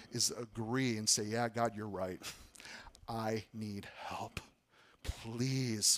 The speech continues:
Holy Spirit, rearrange my priorities, my life, my heart." And he is faithful to do that, guys. So, let's talk about adultery just a little bit more. You guys know how destructive it is,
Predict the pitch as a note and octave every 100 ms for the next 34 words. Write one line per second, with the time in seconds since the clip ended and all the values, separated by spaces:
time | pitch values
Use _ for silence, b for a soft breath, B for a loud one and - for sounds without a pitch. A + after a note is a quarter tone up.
0 | - A#2 G#2+ G#2 - - F#2+ G#2 G#2+ -
1 | b b b G#2+ A#2 B2 G#2 G#2 G#2 A#2
2 | G#2+ G#2 - B B G#2 G2+ F#2+ A2+ -
3 | - F2+ F#2+ F#2+ F#2 F#2+ G2 - A2 G#2+
4 | G#2 G#2 B2 A2+ F2+ F#2 - C#3 - B
5 | B B B - G2+ G2+ G#2 A2+ A2 -
6 | - A2 A2 G2 - B B B - G2+
7 | B2 A2+ - - A#2 C3 B2 A2 - G2+
8 | A2+ C3 A2 G#2 G#2+ - - - - -
9 | _ B B B B B B B B B
10 | B B - - G3 F3+ C#3+ - B B
11 | B - - F3 E3 D3 C#3+ C3+ C#3+ C#3
12 | C3+ C3+ B2+ B2 C3 C3+ B2+ B2 B2 B2+
13 | A#2+ B2+ A2+ A#2+ B2+ B2+ - B2+ B2 A2+
14 | - - C3 C3 - B2+ C3 C3 C3 -